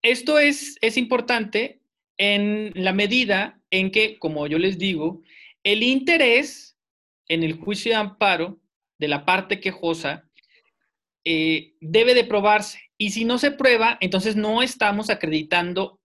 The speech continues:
la afectación. ¿Sí? O sea, vamos a decir, interés y afectación es lo mismo. ¿Sí? Hay una causal de improcedencia en el artículo sesenta y uno de la Ley de Amparo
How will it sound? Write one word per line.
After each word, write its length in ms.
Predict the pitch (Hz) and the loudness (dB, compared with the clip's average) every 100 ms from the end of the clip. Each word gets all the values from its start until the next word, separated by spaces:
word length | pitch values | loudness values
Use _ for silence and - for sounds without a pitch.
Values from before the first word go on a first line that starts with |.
| - | -4
la 220 | 180 185 | 0 2
afectación. 880 | 175 185 180 - 156 196 185 160 _ _ _ _ _ _ _ _ | 2 -2 -4 -6 -6 -2 -4 -4 _ _ _ _ _ _ _ _
¿Sí? 260 | - 202 202 | -10 -10 -8
O 100 | - | -6
sea, 400 | 180 160 156 - | 0 0 -2 -8
vamos 340 | 151 165 240 254 | -6 -4 -2 0
a 40 | |
decir, 420 | 190 165 214 214 _ | -2 0 -4 -4 _
interés 540 | 190 170 190 240 285 - | -10 -4 2 2 0 -4
y 120 | 214 | -2
afectación 720 | 208 202 - 185 - 320 - _ _ _ _ - | -2 -2 -6 -8 -2 -4 -4 _ _ _ _ -6
es 140 | 185 | -4
lo 80 | 196 | -2
mismo. 400 | 151 123 120 - _ _ _ _ _ _ _ _ _ | -4 -8 -14 -18 _ _ _ _ _ _ _ _ _
¿Sí? 220 | 160 160 - _ _ - - - | -8 -8 -12 _ _ -20 -20 -6
Hay 220 | 208 262 | -2 2
una 260 | 294 403 - | 2 2 0
causal 480 | 262 233 214 240 240 | 2 2 2 -2 0
de 80 | 285 | 0
improcedencia 1040 | 285 240 220 196 190 214 220 165 185 - | 0 0 -2 0 -2 -2 -2 -2 -4 -6
en 120 | 170 | -4
el 100 | 160 | -2
artículo 460 | 151 - 190 190 226 | -2 -4 -10 -4 -4
sesenta 400 | 208 208 185 190 | -4 -6 -4 -2
y 100 | 190 | -2
uno 160 | 190 147 | -2 -4
de 100 | 135 | -4
la 100 | 135 | -4
Ley 160 | 143 | -2
de 80 | 160 | -4
Amparo 520 | 175 - 160 143 190 | -4 -2 -2 -2 -10